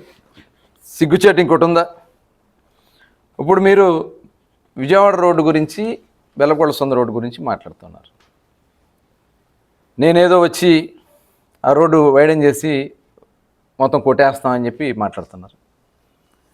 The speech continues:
రెండు వేల ఆరో సంవత్సరంలో మీరు వచ్చి ఆ రోడ్డు కొట్టారు. ఆ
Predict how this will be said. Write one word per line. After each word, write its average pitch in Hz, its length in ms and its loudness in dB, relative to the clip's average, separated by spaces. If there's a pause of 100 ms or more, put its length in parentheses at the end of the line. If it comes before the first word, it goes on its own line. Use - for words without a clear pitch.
(380)
రెండు 170 240 2
వేల 214 180 6
ఆరో 180 380 4
సంవత్సరంలో 165 640 0 (1900)
మీరు 147 280 2
వచ్చి 160 240 -4 (1040)
ఆ 139 140 4
రోడ్డు 151 220 0
కొట్టారు. 127 300 -2 (2250)
ఆ 123 80 2